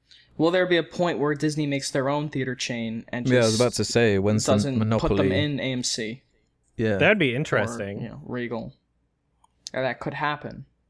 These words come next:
Speaker 3: I would say that they would be more likely to just buy out a theater chain.
Speaker 1: Yeah, they could do that too.
Speaker 2: I mean, we are
Speaker 1: That's,
Speaker 2: dangerously
Speaker 1: that's a smarter
Speaker 2: close.
Speaker 1: one.
Speaker 2: What big franchises aren't owned by them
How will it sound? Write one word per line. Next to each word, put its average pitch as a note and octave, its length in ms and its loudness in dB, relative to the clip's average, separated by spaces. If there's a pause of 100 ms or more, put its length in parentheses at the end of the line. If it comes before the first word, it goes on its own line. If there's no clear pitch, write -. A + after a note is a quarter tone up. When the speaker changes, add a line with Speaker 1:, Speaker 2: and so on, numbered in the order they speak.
(560)
Speaker 3:
I C3 120 2
would C#3+ 160 2
say D3+ 200 4
that C3 160 2
they B2+ 160 4
would B2 120 0
be B2 100 0
more A#2 220 2
likely A2+ 380 2
to A2 100 0
just G#2+ 280 -6
buy A2 280 2
out A2+ 200 0
a A2+ 40 -6
theater F#2+ 380 -10
chain. F2+ 360 -10 (680)
Speaker 1:
Yeah, C#3 360 -2 (200)
they C#3 100 -2
could C#3 120 -8
do C3 120 -4
that A#2 200 -8
too. A#2+ 140 -6
Speaker 2:
I - 540 -12
mean, C3 120 0
we D3+ 180 4
are D#3+ 120 6
Speaker 1:
That's, C3+ 80 0
Speaker 2:
dangerously A#2+ 460 2
Speaker 1:
that's B2+ 160 -2
a C#3+ 140 6
smarter - 60 0
Speaker 2:
close. B2 260 -8
Speaker 1:
one. C3 180 -14 (460)
Speaker 2:
What - 300 -2
big D3 180 4
franchises G#2+ 680 2
aren't A2 320 0
owned A#2 220 2
by G#2 120 2
them F2+ 360 -4